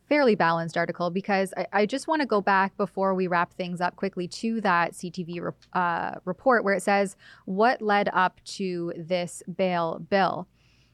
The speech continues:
And it says, "Calls for reforms ramped up in the fall following the news that one of the suspects in a deadly September twenty twenty-two stabbing spree in Saskatchewan had been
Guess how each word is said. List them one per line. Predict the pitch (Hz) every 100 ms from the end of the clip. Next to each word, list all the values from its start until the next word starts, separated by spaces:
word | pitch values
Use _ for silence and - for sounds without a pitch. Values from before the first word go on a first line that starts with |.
| -
And | 202
it | 208
says, | 208 190
"Calls | - 226 247
for | - 277
reforms | 269 196 185 190 170
ramped | 180 185 180
up | 170
in | 175
the | 170
fall | - 156 151 208 - - _
following | - 202 220 233 233
the | 220
news | 196 175 175
that | - 175
one | 180 208
of | 233
the | 269
suspects | 190 185 - 180 -
in | 190 185
a | 170
deadly | 180 180 196
September | 214 226 - 190 196
twenty | 190 - 185 196
twenty-two | - 196 190 - 185 170
stabbing | - - 175 185 202
spree | - - 175 170
in | 170
Saskatchewan | 208 - 220 214 - 165 160 175 - - -
had | 196 185
been | 175 190